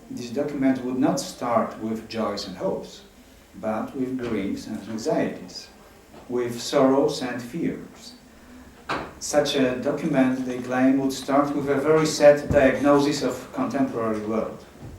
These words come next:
According to some more conservative interpretations, Vatican two was too optimistic about the world. Some Catholics say that the Council was even naive in its optimism,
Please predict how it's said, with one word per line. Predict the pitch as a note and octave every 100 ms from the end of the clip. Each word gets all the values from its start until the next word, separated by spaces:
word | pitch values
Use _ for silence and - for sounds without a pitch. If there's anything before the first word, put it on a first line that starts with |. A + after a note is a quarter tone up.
| - - - - - - -
According | B2 C3+ F#3+ G#3+
to | F3
some | - F3 D#3+
more | D#3 F#3+ G3
conservative | C3 - D#3 C3+ C3 A#2 -
interpretations, | - A#2 B2+ C3+ F#3+ F#3 B2+ - - - - - - - -
Vatican | C3+ G3 G#3 E3
two | D#3+ F#3 F#3
was | F3 D#3+ - - - - -
too | - G#3+
optimistic | E3 E3 - D3 E3 - G#3+ -
about | A2 A#2 A2+ A2+ A2
the | A2+
world. | C#3 - - - - - -
Some | - - C3
Catholics | C#3+ - C3+ C3+
say | - - C#3+ C#3+
that | C3 B2+ - - - - - -
the |
Council | A#2+ D3 C#3+ - C#3+
was | C3 A#2
even | C3 B2+ B2+ B2+
naive | A#2+ B3+ - - - -
in | A2+
its | A2+ B2+
optimism, | B2+ - A2+ A#2+ - C3+